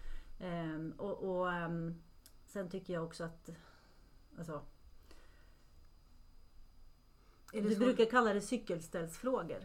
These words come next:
Speaker 2: Ja.
Speaker 1: <laughs>
Speaker 2: Men jag förstår. Eh, men är det svårare att leda då? För att det, man tycker att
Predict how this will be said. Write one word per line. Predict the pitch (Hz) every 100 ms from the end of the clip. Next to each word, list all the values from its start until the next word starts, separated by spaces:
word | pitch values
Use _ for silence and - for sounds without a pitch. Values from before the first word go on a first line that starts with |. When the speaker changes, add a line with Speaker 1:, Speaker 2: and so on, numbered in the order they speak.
| -
Speaker 2:
Ja. | 202 185 175 - - -
Speaker 1:
<laughs> | 233 233 262 277 240 226
Speaker 2:
Men | 233 269 247 -
jag | 208
förstår. | 202 240 262 - 262 240
Eh, | 240
men | 247
är | 254
det | 240
svårare | 240 247 233 226 220
att |
leda | 226 226 226 262
då? | - 143 165
För | 190
att | 175 -
det, | 175 175 165 160 147 -
man | 180 180 165
tycker | 170 170 165
att | 165